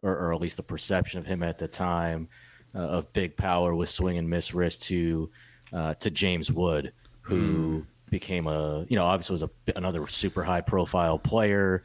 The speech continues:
Speaker 2: Yeah.
Speaker 1: going into the draft cycle, and then went the second round to the Padres, and then a year later it was like, "Oh boy, this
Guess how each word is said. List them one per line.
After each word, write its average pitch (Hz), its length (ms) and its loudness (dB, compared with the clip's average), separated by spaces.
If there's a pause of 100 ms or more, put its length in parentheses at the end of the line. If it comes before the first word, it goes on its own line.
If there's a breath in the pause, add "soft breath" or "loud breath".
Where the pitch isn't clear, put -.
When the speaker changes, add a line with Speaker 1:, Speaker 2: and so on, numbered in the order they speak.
Speaker 2:
Yeah. 87 200 0
Speaker 1:
going 95 160 4
into 92 140 4
the 90 80 2
draft 90 320 4
cycle, 90 480 2
and 85 120 -2
then 82 220 -2
went 82 240 -4
the 92 100 -8
second 87 380 -2
round 80 520 -2
to 82 420 -2
the 82 80 -6
Padres, 85 720 0
and 90 120 -2
then 87 80 0
a 82 60 -2
year 85 260 0
later 82 360 0
it 78 40 -2
was 76 200 -4
like, 78 240 -4 (340)
"Oh 175 180 -2
boy, 156 360 0 (160)
this - 340 -6